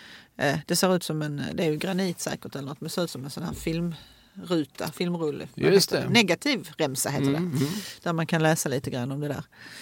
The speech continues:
Speaker 1: Den står lite undanskymd om man inte har vägarna precis förbi, tycker
Speaker 2: Nej,
Speaker 1: jag.
Speaker 2: jag tror
Speaker 1: Helmfältsgatan är det nog, va?
Speaker 2: Just det. Jag har nog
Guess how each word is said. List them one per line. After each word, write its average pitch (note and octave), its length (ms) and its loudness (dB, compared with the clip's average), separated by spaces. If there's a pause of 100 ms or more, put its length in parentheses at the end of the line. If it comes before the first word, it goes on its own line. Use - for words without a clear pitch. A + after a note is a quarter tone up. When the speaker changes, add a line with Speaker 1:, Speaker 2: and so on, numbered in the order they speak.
(800)
Speaker 1:
Den G#3 140 8
står C4+ 200 10
lite F3 320 8
undanskymd E3+ 640 4
om C#3 80 0
man C#3+ 120 2
inte D3 180 0
har D3 120 4
vägarna F#2 400 4
precis - 300 0
förbi, - 340 -4 (800)
tycker D3+ 140 2
Speaker 2:
Nej, D#3+ 400 6
Speaker 1:
jag. F3+ 120 8
Speaker 2:
jag D3+ 80 2
tror F3 160 2
Speaker 1:
Helmfältsgatan D3+ 1040 6
är C#3 100 4
det B2+ 60 0
nog, G#2+ 140 -2
va? E2+ 140 0 (760)
Speaker 2:
Just D3+ 340 4
det. B2 340 2 (320)
Jag - 220 0
har C#3+ 180 4
nog E3 400 2